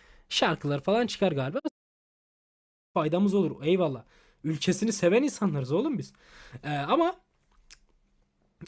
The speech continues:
abi yani bir kere yol yapın, düzgün olsun amına koyayım ya. Ya yol demişken bak konudan konuya çok bak ön-, daha önce neden bahsettiğimi bile unuttum ama bu umurumda değil. Çünkü konuşmak bayağı iyi geldi.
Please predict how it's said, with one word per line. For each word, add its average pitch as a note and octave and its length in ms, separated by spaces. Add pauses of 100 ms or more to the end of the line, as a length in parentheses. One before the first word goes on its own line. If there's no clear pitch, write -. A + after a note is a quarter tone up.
abi A3+ 260
yani A#3+ 300
bir A4 100
kere E4+ 200
yol E4 200
yapın, A#3+ 320
düzgün G#4 260
olsun B3+ 280
amına C3 280
koyayım A#2+ 220
ya. F3+ 160 (580)
Ya C3 200
yol C4+ 240
demişken C4 500 (220)
bak D3 240
konudan C4+ 420
konuya A#3+ 300
çok G#3+ 300
bak E3 200
ön-, D#4+ 300
daha B3 140
önce A#3+ 180
neden G#3 300
bahsettiğimi G#3 540
bile G3 100
unuttum F#3 300
ama E3+ 180
bu F3 60
umurumda F#3+ 420
değil. G#3+ 200 (320)
Çünkü B3 220
konuşmak A3+ 560
bayağı F#3 380
iyi C3+ 100
geldi. B2+ 380